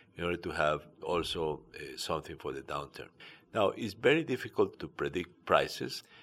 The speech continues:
It's quite clear, for example, in our analysis that there are cycles, there are regular cycles, but, uh, current cycle is not a repetition of the previous one. Actually, each cycle is different.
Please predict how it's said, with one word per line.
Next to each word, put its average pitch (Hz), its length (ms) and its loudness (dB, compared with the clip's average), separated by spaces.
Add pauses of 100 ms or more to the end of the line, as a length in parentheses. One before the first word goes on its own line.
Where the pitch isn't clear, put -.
(200)
It's - 280 -8
quite 90 260 4
clear, 95 220 2
for - 100 0
example, 78 460 0
in 78 100 -4
our 69 240 -2
analysis 73 600 0
that 69 260 -2 (480)
there 82 140 4
are 101 140 6
cycles, - 540 -2
there 87 120 0
are 73 220 -6 (300)
regular 90 320 2
cycles, 78 500 -2
but, 71 280 0
uh, 71 260 0 (300)
current 113 260 4
cycle 95 320 4
is 80 80 0
not 85 120 0
a - 20 0
repetition 78 580 -4
of 69 60 -6
the - 80 -10
previous - 440 -6
one. 50 160 -10 (460)
Actually, 90 280 0
each 101 260 -2
cycle 90 440 4
is - 120 -8
different. - 380 -2